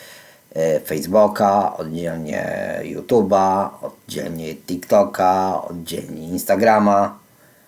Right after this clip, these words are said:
I po prostu wyblo-, e, blokować tylko te aplikacje pod tą nazwą, którą potrzebujecie.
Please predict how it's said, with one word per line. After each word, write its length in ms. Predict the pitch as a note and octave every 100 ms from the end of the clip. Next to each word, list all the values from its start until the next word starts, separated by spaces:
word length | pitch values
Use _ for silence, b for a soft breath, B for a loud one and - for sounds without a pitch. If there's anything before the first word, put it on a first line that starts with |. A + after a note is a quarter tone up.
| b b b b b - -
I 100 | E3+
po 140 | E3+
prostu 380 | - C#3+ - C3+
wyblo-, 560 | A2+ B2 A#2+ B2+ -
e, 60 | G2+ G2+ F2 E2+ E2 C#2 B1+ G1+
blokować 600 | G#2+ G#2+ G2+ A#2 A2 G#2+
tylko 320 | - C3+ C3
te 200 | B2+ A2+
aplikacje 680 | G#2 G#2 G3 G3 G3+ - A2
pod 460 | G#2+ - - - -
tą 180 | F2+
nazwą, 360 | F2+ F#2 F2+ F#2
którą 360 | - E2 E2 E2
potrzebujecie. 800 | F2 - G2 F#2+ G#2+ F2 -